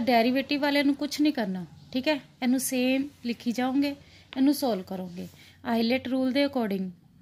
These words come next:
मैं थानू की दसिया सी कि अगर दो function product च है तो आप integration by parts करते हैं। F X अपना की हो जाऊगा,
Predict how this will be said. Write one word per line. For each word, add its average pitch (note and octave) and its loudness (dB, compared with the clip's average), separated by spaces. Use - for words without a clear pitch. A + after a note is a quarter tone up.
मैं A#3+ 0
थानू B3 0
की C4+ -4
दसिया A3+ -4
सी A#3+ -6
कि B3+ 0
अगर B3 0
दो B3+ -2
function A#3 -2
product A3+ -6
च B3 -4
है G#3 -4
तो A#3 -4
आप A3+ -6
integration A#3 -2
by B3 -2
parts G#3 -6
करते F#3 -10
हैं। F#3 -10
F B3+ -2
X B3+ 2
अपना B3+ -2
की C4 -4
हो C4+ 0
जाऊगा, A#3 0